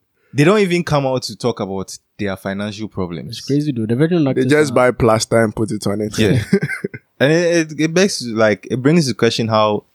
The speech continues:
Speaker 2: I don't know, at the past generation, whether it was media, whether it was sports,
Speaker 3: Yeah.
Speaker 2: all of them ha-, don't have money.
Speaker 3: Anyway, yeah, it's, it's work planning. We've spent, now
Speaker 1: It
Speaker 3: talking about
Speaker 1: was,
Speaker 3: sports,
Speaker 1: see,
Speaker 3: the
Speaker 1: the,
Speaker 3: next trending
Speaker 1: <laughs>
Speaker 3: thing, sports,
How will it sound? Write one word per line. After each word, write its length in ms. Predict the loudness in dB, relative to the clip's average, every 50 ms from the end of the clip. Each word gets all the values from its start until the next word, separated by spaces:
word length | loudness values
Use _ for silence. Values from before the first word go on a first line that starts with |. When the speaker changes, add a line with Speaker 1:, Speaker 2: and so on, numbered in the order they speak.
| _ _
Speaker 2:
I 80 | -2 0
don't 160 | 0 2 2
know, 420 | 2 2 2 2 2 2 2 0 0
at 280 | 0 0 -2 -2 -4 -8
the 80 | -10
past 340 | -4 0 0 2 2 2 2
generation, 520 | 0 0 2 2 2 2 0 0 -2 -2 0
whether 180 | 2 2 4
it 60 | 4 4
was 240 | 4 2 2 0 0
media, 360 | 0 2 2 2 2 0 2 2
whether 200 | 2 2 2 2
it 60 | 2
was 160 | 0 0 -2
sports, 580 | -2 -2 0 0 0 0 0 -2 -4 -4 -8 -12
Speaker 3:
Yeah. 360 | _ _ _ _ _ 0 2
Speaker 2:
all 120 | 2 2
of 100 | 2 2
them 220 | 2 2 2 0 -2
ha-, 100 | -4 -4
don't 220 | -2 -2 0 0
have 100 | -2 -2
money. 240 | -2 -2 0 2 2 4
Speaker 3:
Anyway, 380 | 4 4 4 2 2 0 -2 0
yeah, 220 | 0 2 2 2 2
it's, 240 | 0 -2 -2 -2 -2
it's 240 | -2 -2 -2 -2 -2
work 220 | 0 0 0 0
planning. 260 | -2 -2 -2 -2 0
We've 180 | 0 0 0 0
spent, 380 | 0 2 2 2 2 2 0 0
now 200 | 0 2 2 2
Speaker 1:
It 80 | 2 2
Speaker 3:
talking 140 | 2 4
about 160 | 4 4 4 2
Speaker 1:
was, 160 | 2 0 -2
Speaker 3:
sports, 260 | -2 -2 0 0 0
Speaker 1:
see, 160 | -2 -4 -2
Speaker 3:
the 100 | 0 0
Speaker 1:
the, 80 | 2 2
Speaker 3:
next 220 | 2 2 2 2
trending 380 | 2 2 4 4 4 2 2 0
Speaker 1:
<laughs> 20 |
Speaker 3:
thing, 160 | -2 -2 -2 -2 -2 -4 -6 -8 -6 -4 -4 -4 -6 -8 -10
sports, 720 | -10 -8 -6 0 2 2 2 2 0 -2 -4 -6 -6 -8